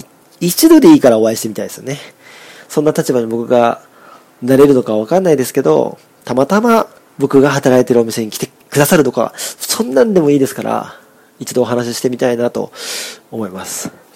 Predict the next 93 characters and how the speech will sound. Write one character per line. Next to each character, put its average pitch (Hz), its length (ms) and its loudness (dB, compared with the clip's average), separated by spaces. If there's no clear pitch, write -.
え 110 920 -4
ー、 - 40 -12
こ 147 60 0
の 147 60 4
横 156 120 0
川 208 160 6
さ 139 140 0
ん、 110 280 -8
た 170 120 -6
ま 185 180 0
に 190 140 0
テ 196 100 4
レ 180 80 2
ビ 131 140 0
に 110 320 -8
出 131 140 4
ら 131 100 4
れ 123 80 4
て 117 100 -8
る 107 80 -4
み 107 60 -8
た 107 80 -8
い 104 60 -8
な 101 120 -14
の 101 120 -12
で、 104 380 -8
ま 156 100 0
あ、 - 140 -4
カ 202 100 0
ン 202 60 -2
ブ 214 60 -2
レ 220 120 4
宮 233 180 2
殿 143 180 4
も 104 300 -6
今 135 100 -8
年 143 280 -2
だ 147 100 4
け 147 100 2
で 127 80 4
も 107 80 -4
二 113 140 -8
回 143 140 4
出 160 100 2
て 135 60 -8
ま 104 100 -6
す - 120 -16
ん 95 60 -16
で、 98 380 -8
ま 131 100 -6
あ、 135 140 -4
ア 147 60 -2
ー - 40 -20
カ 160 80 4
イ 160 60 4
ブ 160 80 -4
と - 80 -10
か 151 80 0
見 123 80 -4
れ 123 80 2
る 117 80 -4
方 107 180 -6
は 104 80 -4
ぜ 104 140 -6
ひ 104 80 -12
見 107 80 -12
て 107 80 -10
い 101 40 -8
た 95 120 -12
だ 98 80 -10
き - 60 -20
た 110 120 -8
い 101 60 -10
な 95 100 -12
と - 80 -16
思 95 100 -14
い 95 40 -12
ま 95 100 -14
す。 - 220 -18
あ - 60 -14
の、 120 60 -10
本 147 140 -8
当 180 80 0
に 175 60 -2
勉 170 200 0
強 175 120 0
に 170 40 -2
な 170 60 6
る 160 80 6
方 123 220 -10
な 107 120 -6
の 98 120 -10
で、 98 220 -14